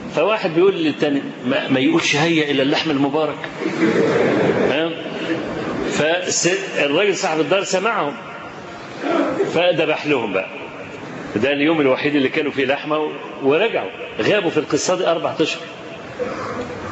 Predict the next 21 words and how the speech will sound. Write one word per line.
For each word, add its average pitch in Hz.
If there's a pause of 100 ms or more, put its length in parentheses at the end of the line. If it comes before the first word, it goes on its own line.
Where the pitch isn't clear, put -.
(260)
أربعة 139
أشهر 143
عدة 123
أيام 123
كمان. 82 (1300)
يمكن 117 (460)
قرابة 131
خمسة 120
أشهر. - (1120)
ده 190
رحلة، 147 (880)
رحلة 247 (960)
من 151
رحلات 151
أبي 139
حاتم 143
الرازي. 101 (500)
كان -
هيموت 165
فيها 131
هو. 110